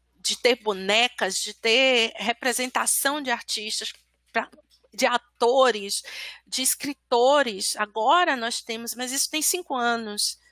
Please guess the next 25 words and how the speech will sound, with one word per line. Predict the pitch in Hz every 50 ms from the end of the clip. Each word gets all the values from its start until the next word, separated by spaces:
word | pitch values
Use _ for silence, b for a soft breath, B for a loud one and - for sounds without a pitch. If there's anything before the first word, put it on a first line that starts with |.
| b b -
né? | 214 226 254 330 370 - B B B B B B B B B -
É, | - 220 214
cinco, | - - - - 302 294 294 294 -
dez | 254 208 233 233 226 233 220 -
anos. | 226 220 214 208 202 196 185 190 - - - - - - - -
A | 196 208
gente | 220 226 - -
tá | - 247 233
ainda | 220 233 247 247 226 220
no | 233 -
começo | - 285 254 240 233 233 247 262 277 - - 247
disso | - - - - - _
tudo. | - 190 165 - - - - B B B B B B B B B B B -
É, | 202 202 196 196 190 190 185 180 - _
surgiram, | - - - - 349 339 294 - - - 277 285 294 302 302 320 339 339 - _ _ _ _ _ -
não | 247 269 277
vai | 262 262 262 254
dar | 226 240 240
pra | - 269
gente, | 233 240 254 254 247 - - 254 240 - - -
é, | 226 220 220 220 208 202 - - _
discutir, | - - - - - - - - - 226
mas | 226 214 214 240
é | 247
que, | - - - 262 247 247 247